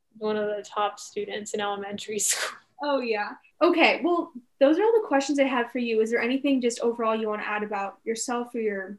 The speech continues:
Speaker 2: running career, your shift to On?
Speaker 1: Um,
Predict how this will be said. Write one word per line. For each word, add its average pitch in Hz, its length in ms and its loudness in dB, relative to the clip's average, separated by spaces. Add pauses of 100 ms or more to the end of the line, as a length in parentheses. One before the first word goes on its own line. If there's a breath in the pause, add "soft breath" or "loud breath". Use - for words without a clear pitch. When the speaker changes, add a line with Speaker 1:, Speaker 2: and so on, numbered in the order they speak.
(100)
Speaker 2:
running 220 320 -2
career, 214 300 0
your 214 140 -2
shift 226 320 -8
to - 80 -12
On? 247 500 -6 (680)
Speaker 1:
Um, 277 600 6